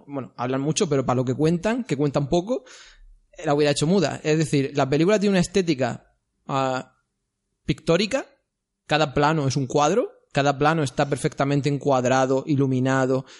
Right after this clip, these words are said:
el blanco y negro es absolutamente perfecto. O sea, porque el año pasado tuvimos Roma, por ejemplo, pero Roma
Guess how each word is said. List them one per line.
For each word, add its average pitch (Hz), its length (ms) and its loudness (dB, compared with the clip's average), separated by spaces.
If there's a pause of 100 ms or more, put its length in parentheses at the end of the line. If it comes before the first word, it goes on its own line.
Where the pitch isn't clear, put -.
(100)
el 139 200 0
blanco 147 340 0
y - 20 2
negro 147 360 2
es 143 360 0
absolutamente 139 720 -2
perfecto. 147 840 -4 (440)
O - 60 -8
sea, 135 260 0
porque 151 180 0
el 156 60 2
año 185 60 -2
pasado 180 200 2
tuvimos 180 260 2
Roma, 147 240 -2
por 131 120 -2
ejemplo, 127 440 -6 (580)
pero 147 260 0 (840)
Roma 196 460 0